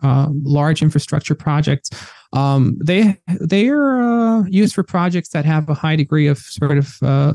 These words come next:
commercial viability, but they, uh, cannot necessarily attract funding from other sources. So, um, for instance, the, the Jakarta, um, Bandung high-speed railway, high-speed railway that I mentioned before,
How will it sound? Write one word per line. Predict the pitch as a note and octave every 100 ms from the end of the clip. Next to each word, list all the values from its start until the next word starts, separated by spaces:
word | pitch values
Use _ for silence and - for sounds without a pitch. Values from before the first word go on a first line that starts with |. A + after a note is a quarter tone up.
| D3
commercial | D#3 F3 - F#3
viability, | E3+ E3+ F3 F3+ G#3+
but | G#3+ E3 D3+ - - - _ _ _ - -
they, | D3+ E3+ E3 D#3+ D#3+ D#3+
uh, | D3+ D3+ D3 C#3+
cannot | - D3+ E3+ E3+
necessarily | E3+ D3 E3+ E3
attract | C#3 - E3+ D#3 - - -
funding | D3 C#3 B2+
from | C3+
other | C3 A2+
sources. | - B2 B2+ - D2+ - - D#3+
So, | - C#3 C3+ - - _ _ _ _ _ -
um, | C3 C3 B2 A#2+ A#2 B2 C3+
for | -
instance, | C#3 - C#3 -
the, | C3 B2 A2+
the | B2
Jakarta, | B2+ C#3 - D3+ C#3+ C3+ C#3 E3
um, | C3+ B2+ B2 A2+ B2+ -
Bandung | C3+ D3 D3+ C#3
high-speed | D3+ C#3 - C#3+
railway, | C#3 C#3+ C#3+ C3+
high-speed | C3+ C#3+ - C#3 C3+
railway | C3+ C3+
that | C3 B2+
I |
mentioned | B2+ C#3+ - D3
before, | A#2+ C#3+ D3+